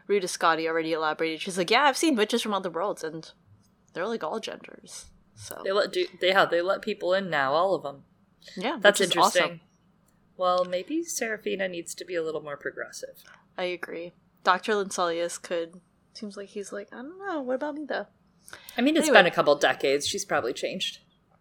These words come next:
Speaker 2: Or not.
Speaker 1: Who knows? <laughs> Honestly, we don't know. Um, so, Serafina turns to the Nightingale demon, asking what her name is, and she's like,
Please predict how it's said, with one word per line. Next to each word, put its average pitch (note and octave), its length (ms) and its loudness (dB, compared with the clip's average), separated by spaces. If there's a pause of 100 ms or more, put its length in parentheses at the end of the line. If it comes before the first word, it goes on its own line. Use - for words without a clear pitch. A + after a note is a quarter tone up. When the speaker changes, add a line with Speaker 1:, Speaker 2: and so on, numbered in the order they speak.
(120)
Speaker 2:
Or A#3+ 180 10
not. A2 300 2 (580)
Speaker 1:
Who D4+ 160 2
knows? C#4 500 10
<laughs> B3 100 2
Honestly, C4 440 8
we C4+ 100 2
don't C4+ 200 6
know. C4+ 340 0
Um, F#3+ 300 0 (520)
so, G#3+ 520 8
Serafina C#4 580 2
turns C4 480 2
to B3+ 120 -6
the G#3 120 -2
Nightingale G3 600 -4
demon, D#3 380 -8
asking F3 560 -6 (380)
what F3 140 -4
her C#4 180 4
name G#3 280 2
is, E3 200 -4
and A3+ 100 -2
she's A#3 120 -2
like, A3+ 120 0